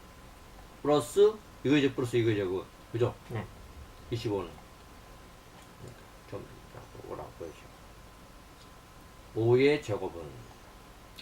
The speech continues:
Speaker 1: 피비의 제곱 플러스 삼 루트 오의 제곱이다. 그죠?
Speaker 2: 네.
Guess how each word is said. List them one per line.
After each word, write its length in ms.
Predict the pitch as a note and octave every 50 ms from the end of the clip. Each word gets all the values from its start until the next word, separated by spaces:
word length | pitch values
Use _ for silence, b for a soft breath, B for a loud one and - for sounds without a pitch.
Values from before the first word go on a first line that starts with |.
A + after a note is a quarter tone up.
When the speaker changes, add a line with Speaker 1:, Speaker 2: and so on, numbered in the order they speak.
| - - - - - - - - - - - - - - - - - - - -
Speaker 1:
피비의 680 | - - D#3+ E3 E3 E3 D#3+ - - A#2+ A#2 A#2 G#2+ F#2+
제곱 380 | F#2+ F#2 F2 G2+ A2 B2+ C#3 - - - - - - - - - - - - -
플러스 420 | - F3+ D#3 C3 - - - - - - - - - - - - - - - - - - - - - - - - - - - -
삼 300 | - - C#3 C#3+ D3+ D3+
루트 540 | C#3+ C3 A#2+ A#2 - - - C#3+ D3 D3+ C3 - -
오의 320 | A2 G#2+ G#2+ G#2+ G#2+ A2 G2+
제곱이다. 420 | - G2 E2+ E2+ E2 D#2+ - - - - - - - - - - - - - - - - - - - - - - - - - - - - - - - - - - - - - - - -
그죠? 240 | A#2+ A#2+ B2 - - - - - - -
Speaker 2:
네. 140 | A#2 G#2+